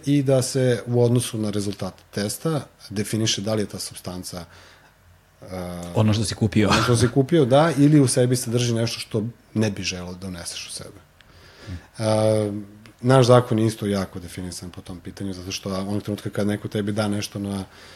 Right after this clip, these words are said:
Speaker 1: na, na proveru, ako tu postoje određeni medicinski stručnjaci i tako dalje koji će se time da se bave,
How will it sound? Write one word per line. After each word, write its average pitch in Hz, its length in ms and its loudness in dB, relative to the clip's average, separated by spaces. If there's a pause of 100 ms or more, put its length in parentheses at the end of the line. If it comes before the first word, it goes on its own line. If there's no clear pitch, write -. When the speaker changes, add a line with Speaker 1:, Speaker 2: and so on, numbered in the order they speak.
(200)
Speaker 1:
na, 95 500 -4
na 98 180 -4
proveru, 123 540 6
ako 98 300 -4
tu 110 140 -6
postoje 101 380 -4
određeni 98 340 -4
medicinski 95 480 -6
stručnjaci 123 520 2
i - 20 -4
tako 113 200 -4
dalje 113 280 2
koji 98 160 -8
će - 100 -12
se 104 60 -14
time 101 220 -4
da 98 80 -4
se - 160 -8
bave, 110 380 0